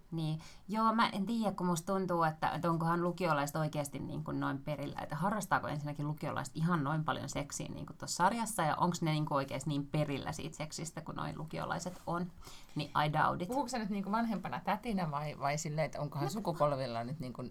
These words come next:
Speaker 2: tosi iso ero vai?
Speaker 1: En
Speaker 2: Mites?
Speaker 1: mä tiedä, ehkä molempia
Speaker 2: Niin,
Speaker 1: sitten.
Speaker 2: niin, joo. Niin mehän ei yhdessä
Speaker 1: Mm.
Speaker 2: suvulla harrastettu seksiä.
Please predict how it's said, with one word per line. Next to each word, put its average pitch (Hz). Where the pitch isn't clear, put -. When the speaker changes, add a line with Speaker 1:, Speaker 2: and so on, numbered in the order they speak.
Speaker 2:
tosi 120
iso 120
ero 151
vai? 127
Speaker 1:
En 135
Speaker 2:
Mites? 247
Speaker 1:
mä 262
tiedä, 170
ehkä 196
molempia 180
Speaker 2:
Niin, 170
Speaker 1:
sitten. 220
Speaker 2:
niin, 214
joo. -
Niin 160
mehän 170
ei 139
yhdessä 143
Speaker 1:
Mm. 127
Speaker 2:
suvulla 131
harrastettu -
seksiä. -